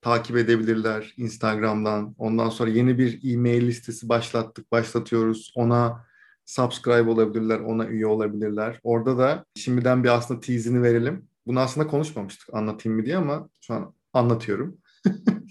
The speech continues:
Ee, bir, yeni bir e-mail listesine e-mail platformu üzerinden de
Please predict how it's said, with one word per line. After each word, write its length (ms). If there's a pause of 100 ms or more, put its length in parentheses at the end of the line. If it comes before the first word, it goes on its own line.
(600)
Ee, 320
bir, 260
yeni 320
bir 240
e-mail 300
listesine 720 (100)
e-mail 560 (120)
platformu 640
üzerinden 640
de 240